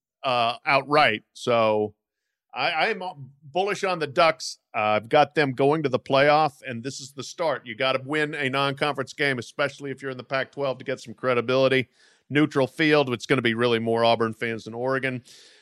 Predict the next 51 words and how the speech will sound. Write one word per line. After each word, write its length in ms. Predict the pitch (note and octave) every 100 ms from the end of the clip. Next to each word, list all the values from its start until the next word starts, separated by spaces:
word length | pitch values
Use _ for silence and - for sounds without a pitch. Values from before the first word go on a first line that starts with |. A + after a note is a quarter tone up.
| -
Oregon 420 | F3+ A#3+ C4+ C4+
not 180 | A#3 A#3
only 220 | A#3+ G#3+
has 200 | G3 F#3
a 40 | D#3
good 120 | F3
offensive 480 | E3+ E3+ D#3 C3+ A#2
line, 280 | D#3+ G#3 C#3+
they've 180 | D3
got 180 | C#3+ D#3+
a, 80 | D3
one 220 | D3 E3
of 40 | C#3+
the 60 |
best 280 | C3+ D3 -
quarterbacks 480 | - D#3+ C#3 C3 -
in 60 | A#2
the 60 |
country. 480 | - F#3+ G#3+ G#3+ A3
They've 280 | D#3 C3+ A2+
got 300 | C#3+ B2+ C3
running 300 | E3+ G#3+ G3
backs. 480 | F#3+ F#3 F3+ - -
They, 160 | F3+
they've 240 | F3+ B3 A3
got 220 | A3+ G3
more 240 | F3+ G#3
experience 680 | E3+ - - B3 G#3+ C3 -
in 80 | A#2
this 180 | A2 -
game, 240 | A2 G2+
and 80 | A2
I 60 |
think 160 | C3 C#3
that's 240 | C#3+ D3+
the 100 | -
difference. 720 | A#2 D#3+ F3 C3 G#2 - - - -
They 100 | E3+
don't 140 | G#3+
have 140 | A3+ A3
to 80 |
dominate 540 | E3 F#3 A3+ G#3 C#3+ -
the 140 | C#3
O-line, 320 | C3 B2 A#2
D-line 380 | A2+ C3 B2 A2+
matchup. 320 | A2+ A#2 D3
They 100 | C#3+
just 180 | D3+ E3+
have 180 | F#3+ E3+
to 100 | C3+
neutralize. 760 | A#2+ D#3+ E3 A2 G2 A2 -